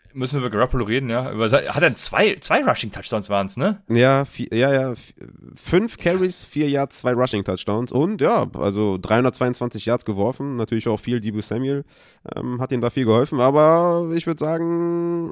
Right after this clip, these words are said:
Speaker 2: ich mein, sie haben gewonnen, ne? Ähm, ich... Also, also ich rede jetzt mal für alle Trey Lance-Owner, der ich ja auch bin in Superflex, äh, vor allem, ähm, jetzt kommt Arizona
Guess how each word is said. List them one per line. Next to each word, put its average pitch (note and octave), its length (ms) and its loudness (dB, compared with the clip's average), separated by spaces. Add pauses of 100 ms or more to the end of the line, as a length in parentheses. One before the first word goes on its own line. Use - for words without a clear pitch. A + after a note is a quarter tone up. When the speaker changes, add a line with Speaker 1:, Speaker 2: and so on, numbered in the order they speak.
Speaker 2:
ich C#3 60 4
mein, E3+ 100 6
sie E3 80 6
haben F3 80 6
gewonnen, E3 400 4
ne? E3 180 0 (200)
Ähm, C3+ 580 -6
ich... - 400 -10 (680)
Also, C3 200 0
also D#3 160 6
ich F3 60 4
rede G#3+ 140 6
jetzt F#3 80 0
mal G3 80 4
für F3 100 2
alle E3 160 6 (220)
Trey D3+ 180 6
Lance-Owner, B2+ 580 4
der G#2 120 2
ich G#2+ 140 0
ja G2+ 80 2
auch - 120 4
bin G#2 220 0
in F#2+ 120 -2
Superflex, F#2 500 -6
äh, F2+ 120 -4
vor E2 140 -2
allem, G#2+ 260 -2
ähm, G2 380 -4 (400)
jetzt A2+ 160 2
kommt C#3+ 140 2
Arizona D3 640 4